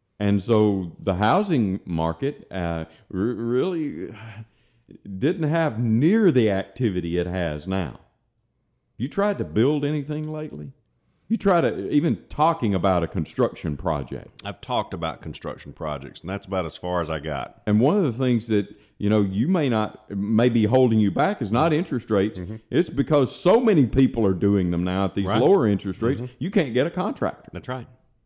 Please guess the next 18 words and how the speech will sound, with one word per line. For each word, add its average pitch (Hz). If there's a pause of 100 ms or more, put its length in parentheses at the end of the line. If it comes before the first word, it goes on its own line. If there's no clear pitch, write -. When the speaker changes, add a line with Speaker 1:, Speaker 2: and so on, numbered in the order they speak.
(160)
Speaker 1:
Or 107 (880)
the 110
building 160
materials 95
Speaker 2:
Mm-hmm. -
Speaker 1:
are 95
costing 113
so 107
much 104
because 117 (200)
there's 110
so 139
many 160
people 156
wanting 143
to 131
do 151
Speaker 2:
Sure. 127